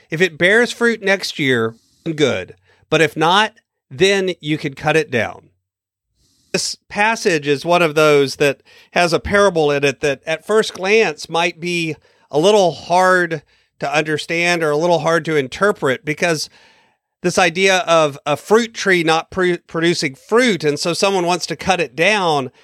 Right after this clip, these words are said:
And then if you think about it, the gardener's reply is almost like, "I haven't been actually taking care of it. Now let me take care of it and see what it does." The truth is that when we think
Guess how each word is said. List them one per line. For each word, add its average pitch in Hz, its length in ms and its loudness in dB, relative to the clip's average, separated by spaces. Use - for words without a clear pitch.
And 185 140 2
then 208 80 2
if 214 100 -2
you 196 80 -2
think 302 240 0
about 202 220 2
it, 160 60 -4
the 180 60 -6
gardener's 226 460 0
reply 247 440 2
is 175 160 0
almost 208 360 0
like, 175 320 0
"I 190 120 0
haven't 226 280 0
been 196 100 -2
actually 185 360 -2
taking 170 380 -4
care 233 260 2
of 160 160 4
it. 147 140 -2
Now 170 160 2
let 175 100 -4
me 170 100 -2
take 147 220 -2
care 196 260 2
of 160 60 2
it 147 140 -2
and 143 100 -10
see 165 140 -4
what 143 160 2
it 117 100 -4
does." 117 540 -4
The 190 80 -2
truth 269 320 -2
is 180 600 2
that 170 460 -2
when 175 260 -4
we 165 280 0
think 262 320 0